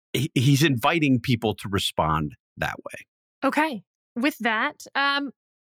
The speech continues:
Speaker 2: not worth your time, question mark. I, I'm gonna pick sort of a serious topic for this one. Steve,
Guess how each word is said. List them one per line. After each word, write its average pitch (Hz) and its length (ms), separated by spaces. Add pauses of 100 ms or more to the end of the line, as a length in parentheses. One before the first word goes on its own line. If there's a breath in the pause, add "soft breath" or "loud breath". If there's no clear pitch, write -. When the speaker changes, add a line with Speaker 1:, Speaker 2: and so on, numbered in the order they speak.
(340)
Speaker 2:
not 320 320 (120)
worth 349 400
your 311 260 (160)
time, 381 440
question 277 440
mark. 277 340
I, - 60 (260)
I'm 285 80
gonna 330 140
pick - 180
sort 330 120
of 247 60
a 240 40
serious 330 340
topic 220 360
for 226 100
this 208 180
one. 226 240 (380 loud breath)
Steve, 330 560